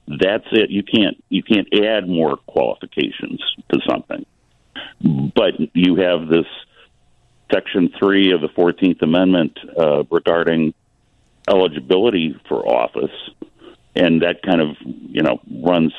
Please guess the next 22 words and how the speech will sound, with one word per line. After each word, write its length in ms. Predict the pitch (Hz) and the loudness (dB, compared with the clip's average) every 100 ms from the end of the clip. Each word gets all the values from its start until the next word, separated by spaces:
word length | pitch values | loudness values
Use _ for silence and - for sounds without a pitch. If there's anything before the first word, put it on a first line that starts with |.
| - | -12
it 460 | - 82 - 65 - | -14 -10 -4 -4 -2
throws, 300 | 131 113 92 | 2 2 2
it 140 | 107 101 | 0 0
throws 260 | 143 120 113 - | 2 2 2 0
another, 640 | 92 95 104 98 95 82 - _ _ _ _ _ _ _ _ _ _ _ _ - | 0 2 2 2 2 0 -4 _ _ _ _ _ _ _ _ _ _ _ _ -2
uh, 200 | 73 67 | -2 -2
question 540 | - 127 123 - 80 80 | 0 0 0 0 2 2
into 280 | 80 78 | 2 0
qualification 960 | 71 90 85 85 - 82 82 71 - 69 - | 0 0 2 0 -2 -2 0 0 -4 -6 -2
for 140 | 76 | 2
office. 480 | 80 90 90 - - - - _ _ _ _ _ - | 2 0 -2 -8 -18 -20 -20 _ _ _ _ _ 0
But 140 | 82 | 2
yeah, 120 | 135 | 2
you're 220 | 104 120 131 | 2 2 0
absolutely 400 | 147 110 87 107 | 0 0 2 4
right. 180 | 85 | 2
This 140 | 82 104 | 0 -4
is, 120 | 120 92 | -4 -2
I 80 | 87 | -2
mean, 180 | 98 98 | 0 2
this 100 | 110 | 0
is, 120 | 113 | -4